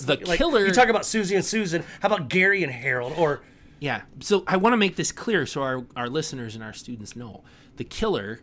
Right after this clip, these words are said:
Speaker 1: with his mask on and all that shit, puts the fake test results in the typewriter.
Speaker 2: Yes.
Speaker 1: Leaves the room. Snap. Harry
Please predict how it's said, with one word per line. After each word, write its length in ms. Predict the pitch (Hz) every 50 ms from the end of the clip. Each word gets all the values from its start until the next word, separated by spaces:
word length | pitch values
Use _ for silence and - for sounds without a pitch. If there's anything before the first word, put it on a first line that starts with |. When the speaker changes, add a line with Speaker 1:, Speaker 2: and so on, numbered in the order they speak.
| -
Speaker 1:
with 200 | - 120 117 -
his 160 | 117 110 -
mask 360 | 113 113 117 120 120 - - -
on 120 | 98 101
and 80 | 101 104
all 60 | 107
that 120 | 110 104 -
shit, 300 | - - - 104 95 95 - - - - - - -
puts 240 | - - 175 - -
the 100 | - 143
fake 380 | - - - 143 139 120 - - - _ - - - - - - -
test 260 | - 147 139 - -
results 320 | 131 113 117 113 113 -
in 160 | - 131 120 113
the 60 | 104
typewriter. 500 | - 120 113 110 - 98 95 90 87 -
Speaker 2:
Yes. 180 | - 180 151 - 127
Speaker 1:
Leaves 260 | 123 151 160 135 120
the 80 | 123
room. 320 | 123 127 127 117 92 87 - - - - - - - - - - - - - - _ - - - - - _ _
Snap. 460 | - - - 165 151 143 120 104 - - _ - - -
Harry 520 | - - 220 247 226 151 107 90 82 -